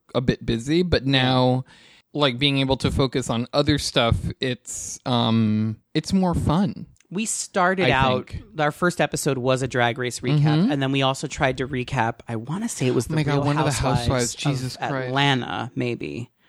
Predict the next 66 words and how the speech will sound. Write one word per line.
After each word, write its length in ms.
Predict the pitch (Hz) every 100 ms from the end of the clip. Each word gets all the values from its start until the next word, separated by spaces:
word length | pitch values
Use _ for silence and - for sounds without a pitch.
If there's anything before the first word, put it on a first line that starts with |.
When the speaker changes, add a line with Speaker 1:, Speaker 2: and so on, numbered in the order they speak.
| _
Speaker 1:
It 40 | 160
was 60 |
Speaker 2:
Although, 180 | 196 233
Speaker 1:
New 60 | 240
York. 180 | - 214
Speaker 2:
no, 440 | 175 151 143 143 -
Speaker 1:
It 60 |
Speaker 2:
it 20 |
Speaker 1:
was 60 | 175
Speaker 2:
was 60 | 170
Speaker 1:
New 40 | 156
Speaker 2:
New 60 |
Speaker 1:
York, 260 | - 151 143
Speaker 2:
York. 80 | 151
Speaker 1:
and 100 | 147
I 60 |
hated 400 | 127 139 135 127
doing 300 | 131 123 123
it. 140 | 107 135
Speaker 2:
Because 320 | 175 185 135
we, 320 | 156 156 151
we 140 | 151 147
got, 200 | 151 143
we 120 | 156
fell 240 | - 139
out 100 | 139
of 100 | 131
love 200 | 131 127
with 100 | 127
it 80 | 120
real 240 | 120 127 139
quick, 240 | 131 123
Speaker 1:
Mm-hmm. 100 | 131
Speaker 2:
'cause, 220 | 123 -
you 80 | 127
know, 140 | 113 113
New 220 | 131 147 190
York 200 | 160 139
is 100 | 110
a 40 |
little 160 | 104 104
boring. 420 | 104 104 101 107 - - - -
Um, 200 | 135 127
if 100 | 139
it 80 | 175
had 240 | 180 208 233
been 100 | 208
Atlanta, 560 | 160 175 226 175 143 175
Speaker 1:
Ooh. 120 | 185
Speaker 2:
maybe 360 | 180 196 208
we 180 | 151 151
would 180 | 147 147
ha-, 80 | 175
we 240 | 143 131 139
would 160 | 139
have 200 | 143 135
been 260 | 131 135 135
at 180 | - 131 123 -
a 40 | -
Housewives 800 | 165 196 - 135 123 120 - -
recap 360 | 156 175 127 -
Speaker 1:
I 40 |
Speaker 2:
show 120 | 160 98
Speaker 1:
think 80 | 247
Speaker 2:
instead. 220 | 160 143
Speaker 1:
Atlanta's 280 | 160 113